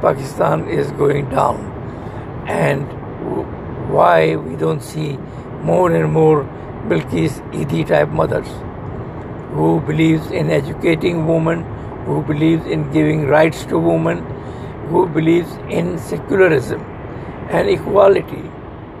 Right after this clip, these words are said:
And those are the basic ingredients of any society. Not like Arab culture or any invader's culture India had to face for hundreds of years.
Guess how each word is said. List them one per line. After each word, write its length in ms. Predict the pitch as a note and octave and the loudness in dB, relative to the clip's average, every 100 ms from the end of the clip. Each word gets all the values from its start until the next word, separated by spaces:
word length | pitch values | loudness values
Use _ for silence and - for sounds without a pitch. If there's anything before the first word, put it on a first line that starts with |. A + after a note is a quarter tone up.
| - - - - - - - - - - - - | -16 -16 -14 -14 -14 -14 -14 -12 -12 -12 -12 -8
And 260 | D#3+ D#3+ C#3+ | -2 0 4
those 220 | E3+ A3 | 6 8
are 140 | A#3 G3 | 8 6
the 120 | E3 | 2
basic 380 | D3+ G#3+ C#4 - A3 | 4 4 4 -2 -2
ingredients 680 | F#3 F#3+ G3+ A#3 F3+ E3+ D3 | -2 -2 -2 2 2 2 -4
of 140 | C#3 | -6
any 320 | - F3 - - | -4 -2 -2 -4
society. 640 | - - F#3 - - - - - - - - - - - - - - | -6 0 2 2 -2 -10 -12 -12 -12 -12 -12 -12 -12 -12 -12 -12 -6
Not 380 | D#3+ D#3+ A3+ - - - - | -2 4 4 2 -4 -12 -2
like 220 | G3 F#3+ - | 2 2 2
Arab 420 | - G3+ F#3+ - | 2 6 4 4
culture 480 | F#3 D#3+ - D#3+ D#3 - - - - - - - | -2 -2 -2 -2 -2 -8 -16 -16 -16 -14 -12 -4
or 520 | F3 D#3 D3+ E3 - | 2 6 6 4 0
any 760 | - F3 F3 E3+ D#3+ D#3+ E3 - | -2 0 2 2 2 2 0 -2
invader's 600 | F3 E3+ F3+ F#3 F3 - | -2 4 6 6 4 2
culture 580 | - D3 - D#3+ D3 - - - - - | 0 0 2 0 0 -2 -12 -12 -12 -6
India 300 | D#3 D3 E3 | -2 2 4
had 220 | C#3+ D#3 | 4 0
to 100 | D3+ | -6
face 520 | C3+ - D3 C3+ - - - - - | -2 0 2 0 -8 -12 -12 -14 -8
for 180 | - - | 0 0
hundreds 400 | B2 D#3+ E3+ - | 2 0 0 -2
of 140 | C3+ | -4
years. 240 | E3+ D3+ | -4 -6